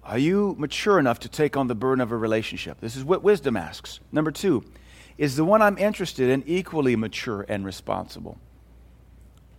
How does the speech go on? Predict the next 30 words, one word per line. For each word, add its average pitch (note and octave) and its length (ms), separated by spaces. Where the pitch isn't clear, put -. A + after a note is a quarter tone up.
Sometimes B2 420
people A#2+ 200
fall B2+ 280
in A#2+ 60
love B2 220
with A2+ 160
the, A2 240
uh, G2+ 140
the G#2 140
chronic B2 580
needy B2 320
person F#2 560
'cause G2 140
they G#2 80
like G#2+ 220
taking G#2 300
care A2 200
of G2 120
people. - 300
And A#2+ 140
we C3+ 80
don't C3+ 120
have C3 120
time B2+ 220
to A#2+ 60
go B2 200
into A2+ 240
this, A2+ 280
uh, G#2+ 380
and G#2 200